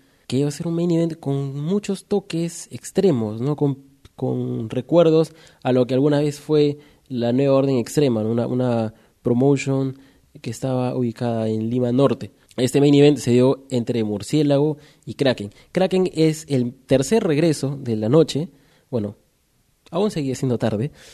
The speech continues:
Ah, pero Kraken se había retirado temporalmente porque había sufrido una lesión muy grave.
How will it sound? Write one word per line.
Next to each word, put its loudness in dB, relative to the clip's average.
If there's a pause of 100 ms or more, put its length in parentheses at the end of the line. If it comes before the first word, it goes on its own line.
(320)
Ah, -2 (320)
pero 8 (340)
Kraken 2
se -2
había 4
retirado 2 (320)
temporalmente 4
porque -4
había 0
sufrido -4
una -4
lesión -6 (300)
muy 2
grave. 4